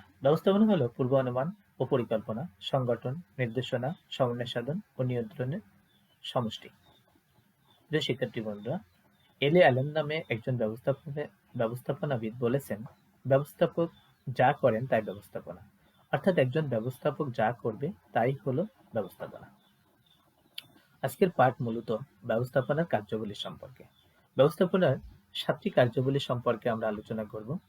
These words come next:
যে সাতটি কার্যাবলী চক্রাকারে আবর্তিত হয়।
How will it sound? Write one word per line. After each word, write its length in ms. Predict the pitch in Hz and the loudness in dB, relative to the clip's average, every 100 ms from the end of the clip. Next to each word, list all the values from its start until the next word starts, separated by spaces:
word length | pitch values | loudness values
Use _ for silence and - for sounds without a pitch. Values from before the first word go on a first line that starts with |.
| _ | _
যে 100 | 131 | -2
সাতটি 360 | 165 131 127 143 | 0 0 0 0
কার্যাবলী 600 | 127 110 127 123 110 120 - | 2 2 0 0 -2 -4 0
চক্রাকারে 720 | 135 123 - 135 - 117 117 - _ _ _ - | 2 2 4 2 4 0 0 -6 _ _ _ -2
আবর্তিত 480 | 117 127 - 127 113 | 2 2 0 -4 -4
হয়। 200 | 107 | -10